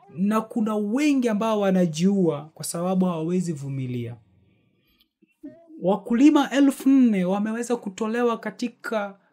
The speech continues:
mashamba yao na kuuawa. Wanapoteza kila kitu, wanapoteza, wanakata tamaa na kujiua na familia yao. Kwa sababu wanaona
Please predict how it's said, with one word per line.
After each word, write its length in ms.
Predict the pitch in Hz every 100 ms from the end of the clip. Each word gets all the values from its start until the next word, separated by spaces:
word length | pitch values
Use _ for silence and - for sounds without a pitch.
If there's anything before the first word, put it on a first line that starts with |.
| _ -
mashamba 420 | 180 - 202 196
yao 160 | 190 185
na 100 | 160
kuuawa. 580 | - 143 139 123 120 - _ _ _ _ _ _ _ _ _ _ _
Wanapoteza 840 | 147 185 196 190 196 190 247 220 220
kila 320 | - 247 226
kitu, 420 | - 226 202 202
wanapoteza, 1000 | 190 190 185 196 190 - 240 233 214 196 _ -
wanakata 460 | 180 185 185 233 220
tamaa 400 | - 214 208 214
na 160 | 202 185
kujiua 680 | - 180 165 190 214 208
na 120 | 196
familia 440 | 185 180 175 175 170
yao. 320 | 165 143 117 _ _ _ _ _ _ -
Kwa 80 |
sababu 300 | 180 202 240
wanaona 540 | 254 226 226 233 233